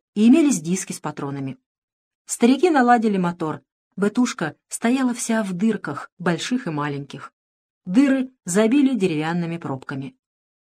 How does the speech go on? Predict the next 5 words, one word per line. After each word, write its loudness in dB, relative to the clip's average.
Старики 2
знали, 0
что -8
придется -2
отойти, -6